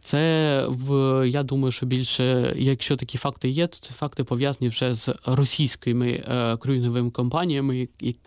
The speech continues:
е, певними російськими судновласниками або субстандартними судновласниками, які наберують мо-,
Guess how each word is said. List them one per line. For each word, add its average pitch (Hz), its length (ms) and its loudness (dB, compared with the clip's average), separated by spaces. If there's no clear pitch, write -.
е, 123 260 0
певними 131 460 -2
російськими 135 600 -4
судновласниками 131 1080 -4
або 139 280 -2
субстандартними 123 800 -4
судновласниками, 123 840 -6
які 120 240 -6
наберують 123 480 -4
мо-, 127 120 -4